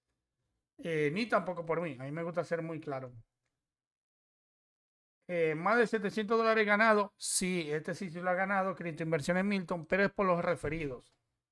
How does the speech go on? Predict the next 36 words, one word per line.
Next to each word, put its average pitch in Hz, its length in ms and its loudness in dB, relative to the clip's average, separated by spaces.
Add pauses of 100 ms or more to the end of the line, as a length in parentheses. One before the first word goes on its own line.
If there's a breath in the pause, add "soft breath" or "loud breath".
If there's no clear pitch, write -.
(220)
Ha 151 80 -8
metido 202 400 -4
tanta 196 300 -2
gente 214 260 -4
que 247 80 -6
le 208 60 -2
está 160 400 -6
generando 175 600 -2
comisiones 160 760 -6
a 165 100 -2
diaria. 185 520 -4 (360)
Y 156 180 -6
eso 175 300 -4
es, 196 240 -4
en 156 160 -4
todas 185 120 2
las 196 100 2
plataformas, 214 680 -4
es 170 120 0
la 165 120 2
idea 185 280 0
de 185 120 -2
meter 160 300 -6
gente 202 320 -10
que - 80 -12
uno 160 160 -6
gane 160 180 -4
con 160 120 -6
las 143 100 -8
comisiones 160 520 -8
de 165 80 -2
los 147 140 -2
referidos. 127 460 -10 (680)
Eso 156 340 2
es 170 260 -4
normal. 147 460 -8